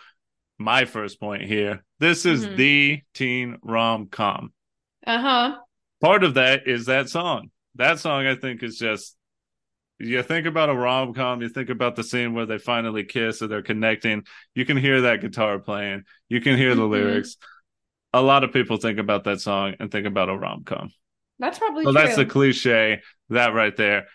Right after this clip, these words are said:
Speaker 1: And it's in this film, not once,
Speaker 2: Mm-hmm.
Speaker 1: but twice.
Speaker 2: Wow.
Speaker 1: Y-, your first question, is this
Speaker 2: Yeah.
Speaker 1: a rom-com? What do
Speaker 2: Yeah.
Speaker 1: you mean?
Speaker 2: Um, what do you think I mean? I don't think it's a funny movie.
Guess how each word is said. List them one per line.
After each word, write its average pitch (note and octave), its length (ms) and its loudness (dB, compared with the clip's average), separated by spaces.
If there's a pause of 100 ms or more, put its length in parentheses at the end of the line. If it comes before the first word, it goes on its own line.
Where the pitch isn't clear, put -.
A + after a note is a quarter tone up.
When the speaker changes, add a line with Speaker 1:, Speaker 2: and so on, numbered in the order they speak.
(120)
Speaker 1:
And D#3+ 100 -2
it's D3 140 -4
in B2+ 100 -2
this A2+ 160 -6
film, G2 440 -4
not C3+ 200 0
once, D4 180 0
Speaker 2:
Mm-hmm. C#4+ 100 0
Speaker 1:
but C#4+ 80 -4
twice. B2+ 500 0 (360)
Speaker 2:
Wow. G#3+ 340 0
Speaker 1:
Y-, F3+ 100 -6
your E3 340 2
first C3 320 0
question, G#2+ 600 -2
is E3+ 160 2
this B3+ 80 2 (160)
Speaker 2:
Yeah. A#2+ 80 0
Speaker 1:
a A2 40 -2
rom-com? G#2 760 -6 (220)
What C#4+ 120 2
do D#4 60 6
Speaker 2:
Yeah. A3+ 140 6
Speaker 1:
you G#3+ 80 -2
mean? A#3 80 -10 (460)
Speaker 2:
Um, C4+ 400 0
what G4+ 120 0
do A4+ 60 4
you A4 100 6
think A4+ 220 0
I D4+ 80 2
mean? G#3 360 -4
I C#4 120 2
don't F4+ 180 2
think D#4 140 -2
it's F4 120 -6
a - 100 -10
funny D#4+ 240 0
movie. C#4 520 -6